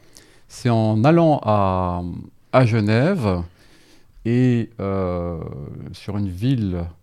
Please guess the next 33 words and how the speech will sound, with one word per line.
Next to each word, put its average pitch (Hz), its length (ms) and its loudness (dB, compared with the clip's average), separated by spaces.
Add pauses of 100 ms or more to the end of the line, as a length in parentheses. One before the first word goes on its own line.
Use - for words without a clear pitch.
(300)
qui, 90 240 -10 (120)
qui, - 160 -20
qui 98 160 -8
est 92 40 -4
au 92 60 -6
bord 90 180 -8
du 87 100 -4
lac, 113 300 -2
qui - 100 -20
s'appelle, - 460 -12
euh, - 120 -10 (300)
Lausanne. 98 540 -2 (520)
J'étais - 220 -8
très 135 240 4
étonné 120 420 2
de 139 120 -4
visiter 95 360 -6
il 113 80 -2
y 95 40 -4
a 82 380 -10 (140)
quatre - 280 -8
ans, 131 120 -8 (800)
euh, 85 240 -6 (460)
d'arriver 110 400 0
dans, 92 200 -2 (100)
à 101 80 0
la 95 100 2
gare 123 500 4
et 101 60 -6
de 90 100 -4
voir 104 240 0
un 98 80 0
shop, 139 320 -2